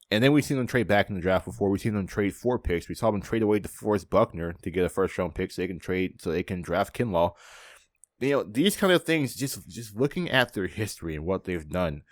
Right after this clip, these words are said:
th-, nothing really points towards them trading up for a guy like Wilson Fields or going after Watson. Nothing really points in that direction. So if it's not one of those guys, who is available? And that's why I fall back on Mac Jones a lot.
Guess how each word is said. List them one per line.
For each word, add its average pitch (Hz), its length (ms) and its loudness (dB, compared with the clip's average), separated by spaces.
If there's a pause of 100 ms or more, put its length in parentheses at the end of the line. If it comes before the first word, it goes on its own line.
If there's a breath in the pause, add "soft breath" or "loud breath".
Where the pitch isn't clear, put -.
(500 loud breath)
th-, 98 340 -10 (140)
nothing 131 520 6
really 151 420 6
points 131 420 2
towards 104 440 6
them 101 180 2
trading 113 380 2
up 107 220 6
for 98 200 -2
a 92 60 0
guy 95 260 4
like 90 220 0
Wilson 95 440 0
Fields 92 600 -2
or 92 120 0
going 95 340 0
after 101 260 0
Watson. 92 500 -2
Nothing 127 280 -2
really 113 220 0
points 120 340 -4
in 107 80 -6
that 104 140 -4
direction. 92 440 -2
So 87 420 0 (1080)
if - 140 -4
it's 107 160 0
not 113 260 6
one 117 100 2
of 90 60 0
those 90 200 0
guys, 80 320 0
who 156 200 4
is 190 140 6
available? 82 420 0
And 87 80 -6
that's 135 200 0
why 139 220 8
I 131 40 6
fall 127 220 4
back 104 260 0
on 104 100 -2
Mac 95 200 -2
Jones 80 320 -8
a 78 60 -2
lot. 82 240 2